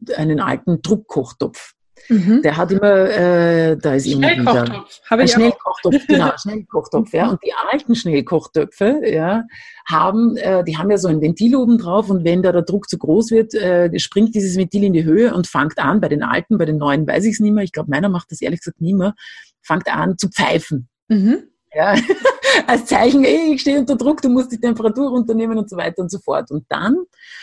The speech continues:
Speaker 1: hat, kann ich mich noch erinnern, der Druckkochtopf von meiner Mutter hat ein rotes Ringerl oben am Ventil gehabt und sie hat immer einen Kochlöffel durch das Ventil durchgesteckt und hat dann durch das Kippen vom Kochlöffel das Ventil hochgehoben, damit der Druck im Kochtopf ganz langsam runtergeht,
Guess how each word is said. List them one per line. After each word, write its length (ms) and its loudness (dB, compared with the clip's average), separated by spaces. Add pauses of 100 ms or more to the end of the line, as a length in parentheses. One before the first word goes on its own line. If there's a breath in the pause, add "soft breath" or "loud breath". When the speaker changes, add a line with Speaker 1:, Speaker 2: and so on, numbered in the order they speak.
(580 loud breath)
Speaker 1:
hat, 380 -4
kann 140 0
ich 60 2
mich 100 2
noch 100 0
erinnern, 560 0 (260)
der 100 -2
Druckkochtopf 520 -8
von 100 -6
meiner 140 -2
Mutter 320 0
hat 100 -4
ein 100 -2
rotes 420 -4
Ringerl 260 2
oben 240 2
am 120 -2
Ventil 360 -2
gehabt 240 -6
und 120 -2
sie 160 0
hat 160 -2
immer 160 2
einen 100 0
Kochlöffel 520 0
durch 160 -8
das 160 -12
Ventil 340 -4
durchgesteckt 640 -2 (360)
und 260 -2
hat 200 -2
dann 140 0
durch 160 -4
das 180 -6
Kippen 300 -2
vom 180 -4
Kochlöffel 640 -2
das 180 -2
Ventil 340 -2
hochgehoben, 460 0
damit 300 -2
der 80 -2
Druck 320 -4
im 180 0
Kochtopf 560 -4
ganz 300 -2
langsam 360 0
runtergeht, 720 4